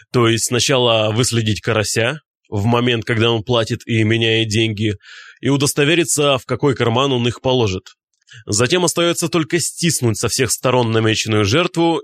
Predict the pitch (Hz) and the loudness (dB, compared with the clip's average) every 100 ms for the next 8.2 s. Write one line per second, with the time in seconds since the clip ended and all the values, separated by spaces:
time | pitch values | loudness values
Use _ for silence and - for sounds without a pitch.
0 | - 143 113 113 110 - 113 120 110 113 | -2 0 2 0 0 -2 -4 0 0 0
1 | 123 113 - 110 117 113 - 104 - - | -2 -2 -2 0 2 0 -2 -6 -8 -16
2 | - - 120 117 117 113 117 165 170 156 | -12 -2 0 2 0 0 0 0 0 0
3 | - 143 160 - 165 175 123 110 - 110 | 0 2 0 0 0 2 2 2 -2 -2
4 | 127 113 - 107 95 90 _ _ 98 101 | 0 0 -2 -4 -4 -4 _ _ -4 -2
5 | - 143 - 117 101 107 131 110 - 104 | 0 0 0 -2 0 0 0 -2 -2 0
6 | 120 135 - 98 98 98 - 127 127 - | 0 -2 -2 0 0 -2 -2 -2 -2 -2
7 | 101 98 110 120 104 101 95 104 117 110 | 0 0 0 0 2 2 2 2 2 0
8 | - | -2